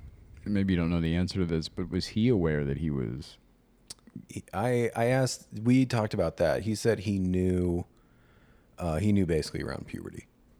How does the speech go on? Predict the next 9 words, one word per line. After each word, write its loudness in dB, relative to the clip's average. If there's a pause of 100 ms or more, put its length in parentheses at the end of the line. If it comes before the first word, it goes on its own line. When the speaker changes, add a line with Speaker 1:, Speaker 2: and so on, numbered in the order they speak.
(240)
Speaker 1:
Yeah. 4
Speaker 2:
And -4
he -4
just, -8
he -8
really -14
fought -16
it. -16 (1600)
Um, -8